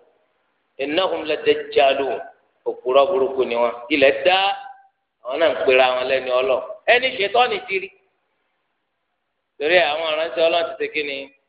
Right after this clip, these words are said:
Wọ́n ti tán. Ó pín wọn ní ká ní. Ànábì wa Muhammad sallallahu alayhi wa alihi wa sallam. A kì í ṣe é mà.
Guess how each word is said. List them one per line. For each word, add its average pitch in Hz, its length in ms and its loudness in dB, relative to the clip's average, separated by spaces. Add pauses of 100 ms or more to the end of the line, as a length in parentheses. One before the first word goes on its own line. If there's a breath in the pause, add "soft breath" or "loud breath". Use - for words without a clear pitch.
(340)
Wọ́n 123 120 -6
ti 117 100 -16
tán. 120 240 -8 (720)
Ó 147 80 0
pín 165 180 2
wọn 175 180 4
ní 170 60 -8
ká 170 160 2
ní. 160 140 0 (760)
Ànábì 151 340 0
wa 143 100 2
Muhammad 160 580 0 (560)
sallallahu 131 600 2
alayhi 123 360 -4
wa 117 100 0
alihi 117 180 -4
wa 104 80 -10
sallam. - 300 -18 (640)
A 180 60 4
kì 175 160 -6
í 190 80 2
ṣe 196 140 4
é 202 60 6
mà. 180 140 -2